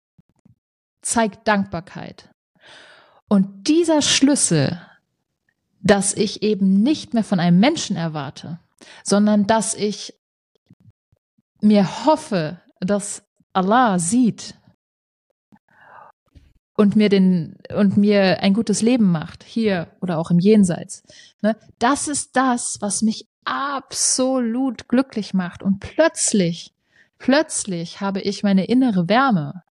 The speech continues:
und diese innere Zufriedenheit. Man nennt das im Arabischen As-Sakina.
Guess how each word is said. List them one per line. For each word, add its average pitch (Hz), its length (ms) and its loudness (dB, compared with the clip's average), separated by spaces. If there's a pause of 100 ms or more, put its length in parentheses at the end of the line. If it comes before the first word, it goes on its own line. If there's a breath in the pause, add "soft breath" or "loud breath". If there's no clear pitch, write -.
(120)
und 185 240 2
diese 196 320 4
innere 214 640 2
Zufriedenheit. 175 1080 0
Man 175 120 0
nennt 220 180 2
das 233 140 -2
im 190 140 -2
Arabischen 202 680 -2
As-Sakina. 185 1000 2